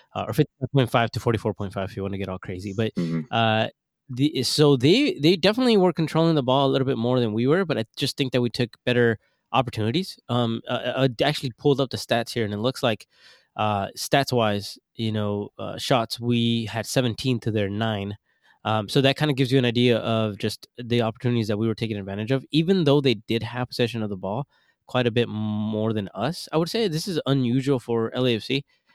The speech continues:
Speaker 1: um, or I should say isn't unusual for L A F C, um, but,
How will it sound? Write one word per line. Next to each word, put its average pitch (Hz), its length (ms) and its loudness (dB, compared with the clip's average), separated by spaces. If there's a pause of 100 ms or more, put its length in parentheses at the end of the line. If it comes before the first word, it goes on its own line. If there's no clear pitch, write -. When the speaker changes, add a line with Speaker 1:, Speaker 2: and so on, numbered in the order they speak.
(140)
Speaker 1:
um, 107 480 0 (160)
or 135 240 2
I 123 60 4
should 127 200 0
say - 160 -4
isn't 143 240 4
unusual 131 360 2
for 117 120 -2
L 113 100 2
A 117 60 2
F 110 60 -2
C, 135 240 -2
um, 110 260 -2
but, 110 140 0